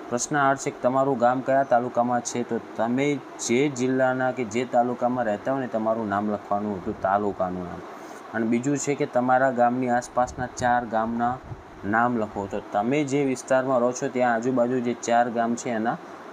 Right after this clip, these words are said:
નામ લખવાના હતા. હવે છેલ્લો પ્રશ્ન છે કે નીચેના વિધાનો ખરા છે કે ખોટા તે જણાવો. કે લાકડું વૃક્ષમાંથી મળે છે, તો એ સાચું થશે. અને બીજો છે ઈંટો પથ્થરમાંથી બને છે,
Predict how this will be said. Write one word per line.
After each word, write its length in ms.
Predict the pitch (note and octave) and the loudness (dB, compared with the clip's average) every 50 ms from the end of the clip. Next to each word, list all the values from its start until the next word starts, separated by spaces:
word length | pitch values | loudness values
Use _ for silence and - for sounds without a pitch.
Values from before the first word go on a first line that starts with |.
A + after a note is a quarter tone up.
| - - | -6 -2
નામ 260 | G2 G#2 G#2+ G#2 G#2 | 2 2 2 2 2
લખવાના 440 | G2+ F#2+ - - - F#2+ F#2 F2+ E2+ | -2 -2 -4 -2 -2 -2 -2 -2 -4
હતા. 280 | E2+ E2+ - E2+ E2+ | -6 -6 -6 -6 -4
હવે 120 | F2 G2+ G#2 | -4 -4 -4
છેલ્લો 340 | - - D3 D3 D#3+ F3 E3 | -2 0 2 4 4 4 4
પ્રશ્ન 400 | - C#3+ D3 - - D3 C#3+ C3+ | 2 0 -2 -2 -2 -2 -2 -2
છે 180 | - - C3 C3+ C#3+ C#3+ - - - - - - - - - - | -2 -2 -2 -2 -2 -4 -8 -12 -16 -16 -16 -16 -16 -16 -16 -6
કે 140 | - C3+ B2+ | -4 -2 0
નીચેના 360 | B2 B2 A#2+ - D3+ D3+ D3 | 0 0 0 0 2 2 2
વિધાનો 260 | B2 A2 B2 C3 C#3 | 2 2 0 0 0
ખરા 300 | B2+ - - B2 C3+ C#3 | -2 -2 0 0 2 0
છે 120 | - - C#3 | 0 0 -2
કે 120 | C3+ C#3 | -2 -4
ખોટા 300 | - - B2+ A#2+ B2 B2 | -4 -4 -2 0 0 0
તે 120 | B2 C3 | 0 0
જણાવો. 300 | A#2+ A2 A2+ A#2 B2+ B2+ | -4 -2 0 0 2 2
કે 100 | B2+ B2+ | 0 0
લાકડું 460 | A2+ G#2+ G#2+ G#2 G#2+ - - C3 C3+ C3 | 0 2 2 2 2 0 0 2 2 2
વૃક્ષમાંથી 640 | B2 A#2 A2 - - - C#3 C#3 C3+ C3 - C3+ C3+ | 2 2 0 0 0 0 2 2 2 2 0 -2 -2
મળે 360 | B2+ A#2 G#2+ G#2+ G#2+ A2 A2 | 0 0 0 0 0 -2 -2
છે, 200 | A2 - - B2+ A#2 | -2 -2 -2 -2 -2
તો 140 | G#2 - A2+ | -2 0 0
એ 100 | A2 A2+ | 0 0
સાચું 400 | - - A2+ A2 - - B2+ B2 | 2 2 2 2 2 2 -2 0
થશે. 300 | - A#2+ A2+ A2 - A2+ | 0 0 0 0 -2 -2
અને 80 | G#2+ G2+ | -2 0
બીજો 280 | G#2 A2+ A#2 C3 C3 B2+ | 0 0 0 0 0 -2
છે 160 | - - C3+ | -2 -4 -2
ઈંટો 420 | B2+ B2 A#2+ A#2 - - C3 B2+ B2 | 0 0 0 0 0 -2 -2 -2 0
પથ્થરમાંથી 640 | - A2+ G#2 - - - C3 C3 B2+ B2 B2 - C3 | -2 -4 -6 -6 -6 -6 -4 -2 0 -2 -2 -2 -4
બને 320 | B2+ A#2 A2 A2 G#2+ A2 A2 | -4 -4 -2 -2 -2 -4 -4
છે, 160 | - - | -4 -6